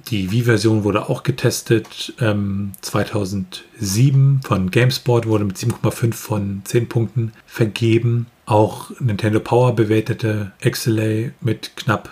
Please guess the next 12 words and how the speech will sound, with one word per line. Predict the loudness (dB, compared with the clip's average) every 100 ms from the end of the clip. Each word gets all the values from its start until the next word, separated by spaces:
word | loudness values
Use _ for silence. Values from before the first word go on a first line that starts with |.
| -20
vier | -12 2 2 4
Punkten | 2 2 2 2 2 -4
von | -6 -2 -2
fünf. | 2 2 2 0 -12 _
Und | 0 2 2 0 -4 -8 -14 -6
ja, | 0 2 0 -4 -16 -10
das | -8 -6
Spiel | -8 0 2 2 -2
selbst | 0 2 2 -4 -4
wird | 0
mittlerweile | 2 2 0 0
halt | 0 -2